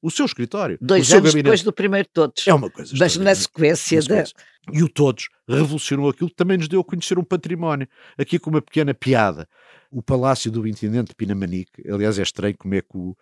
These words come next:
Speaker 1: é engraçado também, Lisboa tem estas coisas. O Pinamanique andava a perseguir todas as demais pessoas,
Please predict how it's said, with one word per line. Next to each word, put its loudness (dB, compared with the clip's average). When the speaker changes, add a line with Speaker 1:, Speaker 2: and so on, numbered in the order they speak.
Speaker 1:
é -2
engraçado -2
também, -8
Lisboa -2
tem -8
estas -14
coisas. -20
O -14
Pinamanique -2
andava -2
a -4
perseguir -12
todas -6
as -10
demais -8
pessoas, -8